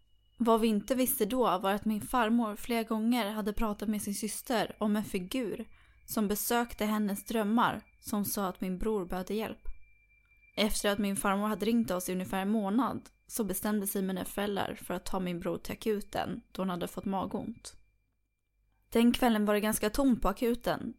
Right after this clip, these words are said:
så läkaren bestämde sig för att göra en mer grundlig undersökning, vilket han berättade att han vanligtvis inte brukar göra,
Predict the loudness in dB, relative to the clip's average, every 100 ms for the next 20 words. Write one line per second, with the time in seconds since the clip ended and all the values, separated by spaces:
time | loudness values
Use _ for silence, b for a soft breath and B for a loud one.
0 | _ -8 0 2 2 2 2 2 0 2
1 | 2 2 0 0 0 0 2 2 2 0
2 | 0 0 2 2 2 0 0 -2 -4 -8
3 | -6 -6 -8 b b b b b 2 2
4 | 4 2 2 2 2 0 0 0 0 0
5 | 2 2 0 0 -2 2 4 4 2 2
6 | 2 2 2 2 2 2 -2